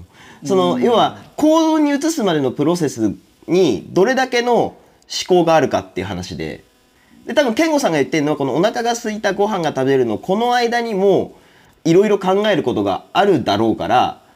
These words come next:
Speaker 2: あ、その、本能型って呼ばれてる人でも、その、言葉にできないだけで、
Speaker 1: あ、そうそうそうそうそう。
Speaker 2: 自分の経験の中でそこに、じゃあ、お腹が空いたからご飯に食べるっていうのを結びつけるためのプロセスっていうのがあるわけじゃん。
Speaker 1: うんうんうん。あると思います。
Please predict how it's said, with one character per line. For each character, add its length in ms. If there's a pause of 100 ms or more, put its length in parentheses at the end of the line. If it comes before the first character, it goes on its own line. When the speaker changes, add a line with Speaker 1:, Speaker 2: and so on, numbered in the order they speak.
(120)
Speaker 2:
あ、 220 (220)
そ 140
の、 120 (100)
本 220
能 140
型 240
っ 20
て 180
呼 60
ば 120
れ 80
て 100
る 80
人 160
で 100
も、 400 (300)
そ 120
の、 180 (120)
言 120 (120)
葉 140
に 120
で 140
き 120
な 120
い 60
だ 120
け 140
で、 400 (120)
Speaker 1:
あ、 120
そ 160
う 20
そ 120
う 40
そ 120
う 20
そ 160
う 20
そ 100
う。 40
Speaker 2:
自 80
分 60
の 120
経 120
験 60
の 100
中 260
で 80
そ 160
こ 100
に、 160 (240)
じ 100
ゃ 40
あ、 120
お 140
腹 280
が 80
空 160
い 20
た 80
か 80
ら 80
ご 140
飯 180
に 80
食 120
べ 60
る 80
っ 40
て 180
い 100
う 60
の 80
を 20
結 260
び 120
つ 80
け 100
る 80
た 140
め 60
の 100
プ 100
ロ 100
セ 140
ス 120
っ 20
て 120
い 40
う 20
の 60
が 100
あ 60
る 60
わ 60
け 140
じ 60
ゃ 20
ん。 40
Speaker 1:
う 20
ん 20
う 40
ん 20
う 20
ん。 20 (340)
あ 100
る 60
と 80
思 100
い 40
ま 140
す。 140